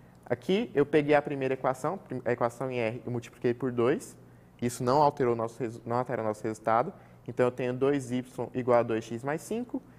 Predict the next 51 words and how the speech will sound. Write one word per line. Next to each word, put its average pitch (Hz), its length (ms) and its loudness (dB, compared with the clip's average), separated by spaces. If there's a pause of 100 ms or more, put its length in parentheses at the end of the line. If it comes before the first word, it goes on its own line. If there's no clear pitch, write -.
(140)
e 156 60 4
a 160 40 6
segunda 160 280 0
equação, 165 460 0 (120)
y 175 460 -4
igual 147 240 2
a 151 40 4
dois 151 200 -2
x 147 180 -6
mais 160 240 -4
onze. 98 320 -6 (380)
Realizei 147 380 4
as 151 80 -2
subtrações 156 960 -2 (340)
e 156 60 -6
cheguei 160 360 2
que 160 180 -4
a 160 80 2
primeira 160 340 0
coordenada 135 520 -2
que 135 100 -10
a 131 40 -6
gente 127 220 -8
vai 139 140 0
ter 160 240 0
é - 60 4
a 131 60 4
coordenada 131 440 0
em 160 60 -2
x 160 400 -8 (340)
igual 143 280 8
a 175 100 10
um. 110 180 0 (680)
Vou 120 260 6
pegar 135 280 4
esse 135 140 -2
valor 147 460 4
e 139 60 -4
vou 143 200 2
substitu-, - 520 -10 (260)
a 117 180 2
primeira 135 320 2
coordenada 135 320 0
que - 80 -6
a 123 60 -4
gente 123 160 -8
chegou 143 420 4
foi 151 280 0
a 147 60 0
de 139 140 -8
y 135 140 -6